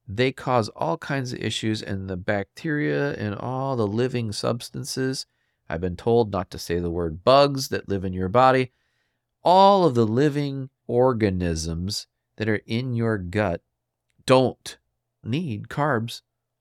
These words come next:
or seed oils. The carbs that they do consume are usually terrible from your food, or they're fiber, which you don't need. You don't need them.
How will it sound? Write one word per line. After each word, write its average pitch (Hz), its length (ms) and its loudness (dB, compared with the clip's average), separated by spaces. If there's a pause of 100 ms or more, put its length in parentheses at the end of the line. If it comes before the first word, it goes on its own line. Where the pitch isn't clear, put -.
(120)
or 202 220 2
seed 240 260 -4
oils. - 420 -8 (920)
The 139 80 -2
carbs 180 320 -4
that 139 100 -2
they 131 140 2
do 151 180 -2
consume 120 640 -6 (600)
are 104 60 -8
usually 104 320 -2
terrible 95 440 -2
from 85 240 -8
your 87 80 -6
food, 92 400 -4
or 147 360 0
they're 147 120 -2
fiber, 95 500 -6
which 87 240 -6
you 92 100 -2
don't 95 300 -2
need. 117 380 -8 (420)
You 123 140 -4
don't 196 260 -2
need 170 380 -6
them. 80 260 -10